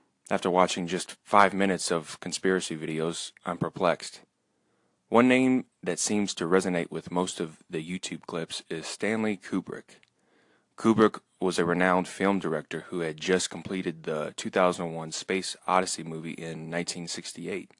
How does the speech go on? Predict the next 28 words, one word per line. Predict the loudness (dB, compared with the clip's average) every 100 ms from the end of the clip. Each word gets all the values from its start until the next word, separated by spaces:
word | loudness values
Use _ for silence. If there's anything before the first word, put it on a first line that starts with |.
| _ _ _ _ _ _ _ _ _ _ _ 2
nasa | 2 2 2
hired | 6 8 6
him | 4 -4 -4
to | -6 -8
create | -6 -2 0 -2 -4
a | -10 -8
moon-like | -4 -2 0 0 -2 -6 -20 _ _ _ _ _ _ -2
landscape | 0 2 -2 -4 -6 -6
and | -8
had | -2 -4
him | -4 -8 -12 _ _
film | -4 -2 -2
test | -6 -4 -4 -6
simulations. | -10 -10 -8 -8 -8 -10 -12 -16 -16 _ _ _ _ _ _ _ _ _ _
Scanning | -2 4 6 8
the |
internet, | 8 6 6 4
we | 0
see | -2 -4
dozens | 0 2 4 2 0
of | -4
questionable | -6 -4 -2 0 0 0
photos | 2 2 4 2 0
of | -6
reflections, | -6 0 2 2 -6 -6 -8 -12 _ _ _ -4
backdrops, | -2 -2 0 0 -2 -10 -6
lighting | 2 2 2 -4
issues, | -4 -4 -6 -8 -12